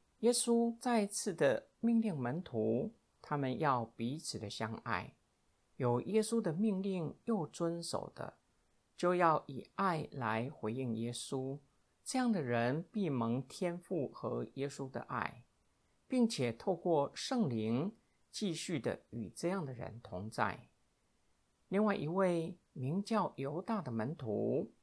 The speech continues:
他从犹太的传统来理解耶稣，以至于他不明白耶稣的话。他认为弥赛亚，他来到是要拯救他们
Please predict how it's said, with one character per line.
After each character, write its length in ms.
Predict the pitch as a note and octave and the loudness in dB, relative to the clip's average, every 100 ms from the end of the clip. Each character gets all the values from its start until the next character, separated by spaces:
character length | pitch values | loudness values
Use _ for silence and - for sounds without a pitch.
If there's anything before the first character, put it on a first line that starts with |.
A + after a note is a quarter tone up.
| _ _ _ _ | _ _ _ _
他 180 | - A3+ | -4 -4
从 520 | A#3 C#3+ C#3 F3 A3+ _ - | 0 2 2 2 0 _ -6
犹 180 | C3+ D#3 | -4 -2
太 160 | A3+ | -2
的 100 | F#3+ | -2
传 280 | - B2 D#3 | -2 -4 -2
统 380 | C3+ G#2 G2 - _ _ _ _ | -2 -2 -2 -8 _ _ _ _
来 260 | A2+ A2 B2+ | -4 -2 -2
理 240 | B2 C3+ | -2 -6
解 220 | - A2+ - | -6 -6 -6
耶 200 | A2+ A#2 | -6 -6
稣， 460 | - B2 A#2+ D3 - _ _ | -6 -6 -6 -8 -14 _ _
以 160 | - B2 | -10 -8
至 240 | - A#3 | -2 0
于 400 | E3 B2+ B2+ D3 - | 2 2 0 -4 -10
他 200 | - D3 | -4 -4
不 240 | - G3+ | 2 2
明 200 | C3 D3 | 2 0
白 260 | A#2 A2+ A#2 A#2 | 0 0 -2 -4
耶 160 | C#3+ | -6
稣 160 | C#3 C#3 | -6 -8
的 100 | A#2 | -10
话。 480 | - C3+ A2 - _ _ _ _ _ _ _ _ | -2 2 2 0 _ _ _ _ _ _ _ _
他 160 | - C4 | -8 -2
认 180 | C4+ A3 | 0 4
为 400 | C#3+ C#3+ D#3 - | 4 4 2 -2
弥 140 | D#3 | -4
赛 220 | G#3 B3+ G#3+ | -2 0 0
亚， 360 | C3 - - _ _ _ _ _ - | 0 -2 -4 _ _ _ _ _ -4
他 140 | F#3+ | -2
来 200 | F3+ C3 | 0 -2
到 400 | C3+ D#3 C#3 C#3 | 2 4 4 0
是 200 | - E3 | -4 -4
要 120 | F3 | -4
拯 240 | E3+ B2 A2 | -2 -4 -2
救 200 | D#3 B2+ | -4 -6
他 200 | C3 C3 | -4 -2
们 400 | A#2+ G#2+ A#2 | -2 0 -2